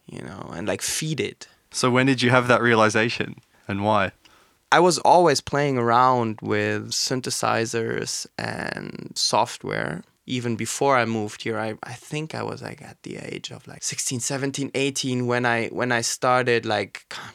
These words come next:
Speaker 1: having a first contact to producing music.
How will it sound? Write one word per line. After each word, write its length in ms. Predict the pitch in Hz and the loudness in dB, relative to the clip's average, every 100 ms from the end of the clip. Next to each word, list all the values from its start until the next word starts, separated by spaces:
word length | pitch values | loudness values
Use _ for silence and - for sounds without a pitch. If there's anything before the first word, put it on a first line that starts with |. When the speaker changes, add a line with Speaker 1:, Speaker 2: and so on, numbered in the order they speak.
| _ _ | _ _
Speaker 1:
having 400 | - 110 107 110 | -6 -2 0 0
a 280 | 104 104 107 - _ _ - | -2 -4 -10 -16 _ _ -14
first 400 | - 117 - - | -2 0 0 -2
contact 580 | - 131 127 - 101 - | 2 4 4 0 -2 -2
to 300 | - 113 107 - | 0 0 0 -2
producing 600 | 123 113 123 120 113 110 | -2 0 0 2 0 2
music. 520 | 120 107 104 - | 0 0 -4 -6